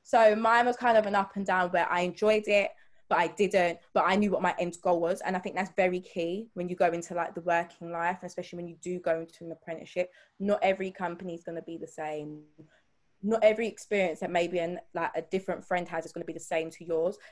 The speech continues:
And I think if you know what you're going in for, it will make the transition a lot easier from being an apprentice to getting to the end of that stage and making the decision of if you wanna stay or if you wanna go to, through a new company.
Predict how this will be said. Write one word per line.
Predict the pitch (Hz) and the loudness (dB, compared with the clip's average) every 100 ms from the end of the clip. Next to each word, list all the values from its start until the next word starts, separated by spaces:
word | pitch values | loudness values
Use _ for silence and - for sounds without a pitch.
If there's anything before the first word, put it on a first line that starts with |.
| - | -8
And | 170 | -8
I | |
think | 165 170 | -6 -10
if | 160 - | -10 -8
you | 202 | -4
know | 196 175 | 0 0
what | |
you're | 160 165 | -2 -2
going | 165 160 | -2 -2
in | 160 160 156 | -6 -10 -10
for, | 160 151 151 | -8 -8 -8
it | 151 | -10
will | 156 | -10
make | 156 151 - _ _ _ 165 | -8 -10 -10 _ _ _ -12
the | 156 | -12
transition | - 170 160 165 160 156 151 - | -6 -6 -6 -10 -12 -14 -16 -14
a | |
lot | 156 160 - | -8 -8 -8
easier | 160 151 151 151 | -12 -12 -12 -12
from | 160 | -12
being | 156 160 156 | -12 -12 -12
an | 156 | -14
apprentice | - 165 147 151 147 - - | -16 -14 -14 -14 -16 -18 -16
to | 151 147 - _ _ _ _ - | -12 -12 -14 _ _ _ _ 2
getting | 240 240 | 2 2
to | 208 | -2
the | 196 | 0
end | 202 247 | 0 -2
of | 208 | -2
that | 180 - | -4 -4
stage | - 170 156 156 | -2 -2 -2 -4
and | 170 | -2
making | 180 180 | -2 -2
the | 180 | -8
decision | 165 - 185 175 | -10 -8 -8 -6
of | 151 | -10
if | 180 - | -12 -14
you | 165 | -10
wanna | 160 151 | -10 -10
stay | - 185 175 175 | 0 2 4 0
or | - | -2
if | 165 - | -8 -12
you | |
wanna | 156 151 | -14 -6
go | 156 151 | -6 -6
to, | - _ | -10 _
through | 175 | -8
a | 165 | -6
new | 170 165 | -6 -10
company. | - 185 185 190 190 214 269 | -6 -6 -6 -6 -4 -4 -8